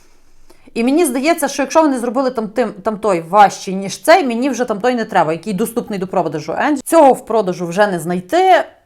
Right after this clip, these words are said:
Ну, я не знаю. Я знаю, що в Матіоли є оцей новий, який Magic. Треба буде в неї клянчити д-, два мілілітра від Левантик, щоб собі вирішити.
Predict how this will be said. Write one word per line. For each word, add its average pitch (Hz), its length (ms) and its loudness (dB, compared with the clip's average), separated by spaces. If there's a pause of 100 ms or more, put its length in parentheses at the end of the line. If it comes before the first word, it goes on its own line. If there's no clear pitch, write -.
(140)
Ну, 254 280 -6
я 269 240 2
не 240 100 -2
знаю. 170 360 0
Я 269 140 4
знаю, 285 180 2
що 247 120 -6
в 220 40 -2
Матіоли 240 480 2
є 180 140 0
оцей 175 240 -2
новий, 180 340 -2
який 214 240 -6
Magic. 180 360 -2 (1300)
Треба 302 200 -2
буде 233 180 -2
в 214 60 -6
неї 214 400 -4
клянчити 180 840 -4 (160)
д-, 175 280 -14
два 208 320 2
мілілітра 196 560 -2
від 170 140 -4
Левантик, 233 460 0
щоб 185 160 -8
собі 208 240 -6
вирішити. 160 600 -4